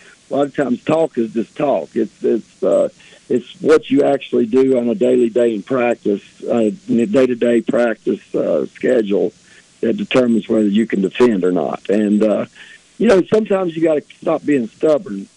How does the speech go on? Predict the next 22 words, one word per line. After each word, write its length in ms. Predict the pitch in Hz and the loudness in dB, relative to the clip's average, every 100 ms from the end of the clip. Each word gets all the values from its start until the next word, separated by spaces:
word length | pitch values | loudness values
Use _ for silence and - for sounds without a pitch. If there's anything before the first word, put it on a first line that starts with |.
| _ - | _ -6
uh, 140 | 104 95 | -2 -2
you 200 | 95 113 | -2 -2
know, 220 | 104 95 - - | 0 0 0 -2
and 340 | 117 110 104 87 - _ _ _ _ _ _ _ | 0 2 0 -4 -20 _ _ _ _ _ _ _
make 300 | - 120 139 | -2 0 0
sure 300 | - 156 147 | 0 0 2
you're 120 | 165 135 | 2 2
not 280 | 135 127 - - - _ | 0 -2 -6 -20 -20 _
so 180 | 143 143 | -2 0
stubborn 480 | - 160 151 135 113 | 0 0 2 0 -2
that 180 | 104 - | -2 -2
you're 120 | 135 | 0
not 160 | 127 | 0
willing 220 | 135 147 110 | 0 0 -2
to 60 | |
change 400 | - 151 143 113 | -2 0 0 0
a 40 | 101 | 0
little 220 | 98 85 | -2 -2
bit. 340 | 104 85 - | -2 -2 -2
You 60 | 117 | 0
know, 260 | 101 104 | 2 2
that 240 | 101 92 | 2 0